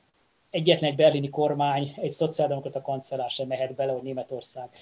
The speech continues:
kiszáll a nato-ból és odáll az oroszok mellé. Tehát, hogyha Linke ezen a téren nem enged, és azért a Linkében valóban vannak azért elég kemény ortodox, ö, ö,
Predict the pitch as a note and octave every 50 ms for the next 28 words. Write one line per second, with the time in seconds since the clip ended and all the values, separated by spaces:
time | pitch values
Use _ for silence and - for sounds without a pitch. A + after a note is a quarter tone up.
0 | - - _ - C#3 - - C3+ C3+ C3 C3 C3+ C3+ C3 C3 - - C3 B2+ B2+
1 | C3 B2 - - C#3+ C3 C3 B2 A#2 A2+ B2+ B2+ B2 - - - - - C#3+ C3+
2 | C#3+ D3 D3+ D#3 F3 F#3+ - - _ _ _ _ _ _ _ _ _ _ _ _
3 | _ _ _ _ _ - C#3+ C3+ D3+ - C3+ C#3+ D#3 F3 G3+ A3 G#3+ - F3+ F3
4 | E3 - - _ - G3+ F#3 F3 G3+ F#3 D#3+ E3 E3+ D#3+ E3 D3 D3 D#3 F3 G3+
5 | G#3+ F#3 D#3+ D3+ C#3+ D3 C#3+ D3 D3 - D3 C#3 D3 D3 C#3 D3 E3 E3+ E3 -
6 | D#3 D3 C#3+ C#3 D3+ E3 F3 D#3 C#3 C#3 C3+ C3+ C3+ C3 B2+ B2 - - B2+ B2
7 | B2+ B2 B2+ C3 - - B2+ B2+ B2 B2 - - C3 B2+ B2+ B2 B2+ B2+ B2+ -
8 | - C3+ B2 A#2+ A#2+ - - - - C#3 B2+ B2 B2 B2 C3 - - E3